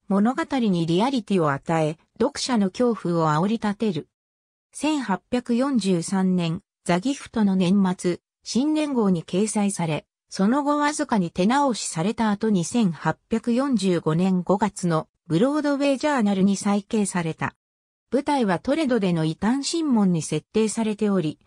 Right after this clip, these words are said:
物語の冒頭では、語り手は自分が異端審問にかけられた経緯を語る。どのような理由で罪に問われたのかは明らかにされないが、彼は国威をまとった何人もの冷酷な判事の前に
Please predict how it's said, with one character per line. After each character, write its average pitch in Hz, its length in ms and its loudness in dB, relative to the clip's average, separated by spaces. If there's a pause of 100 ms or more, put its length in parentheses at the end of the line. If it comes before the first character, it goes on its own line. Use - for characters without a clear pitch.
(200)
物 208 260 2
語 285 80 2
の 233 420 0
冒 175 220 0
頭 214 240 0
で 185 100 2
は、 160 220 -2 (260)
語 226 220 0
り 233 120 -2
手 233 140 2
は 202 220 2 (240)
自 185 120 2
分 233 240 4
が 226 220 4 (160)
異 185 100 -2
端 294 300 -4
審 302 240 -4
問 226 180 2
に 185 120 2
か 180 160 -8
け 254 160 -4
ら 247 100 -2
れ 226 140 -4
た 160 100 -6
経 247 240 0
緯 202 160 2
を 170 180 0
語 147 220 -6
る。 147 200 -6 (680)
ど 247 100 4
の 330 140 0
よ 262 160 2
う 226 60 2
な 196 100 0
理 175 140 0
由 269 160 0
で 247 100 0
罪 269 240 -2
に 175 140 0
問 160 140 0
わ 185 120 2
れ 262 140 -2
た 277 120 -4
の 254 140 -4
か 190 120 0
は 170 280 2
明 262 80 -2
ら 294 80 -2
か 208 120 -2
に 170 100 0
さ 160 160 -4
れ 190 120 2
な 214 140 2
い 202 80 2
が、 165 260 0 (220)
彼 302 240 0
は 214 160 2
国 285 440 0
威 190 40 4
を 165 80 2
ま 151 160 -2
と 196 140 -2
っ - 40 -8
た 180 180 -6
何 214 240 2
人 202 220 4
も 170 120 -2
の 151 160 0
冷 165 180 2
酷 269 300 -4
な 269 100 0
判 285 280 -4
事 214 120 0
の 170 140 2
前 185 260 2
に 160 220 -2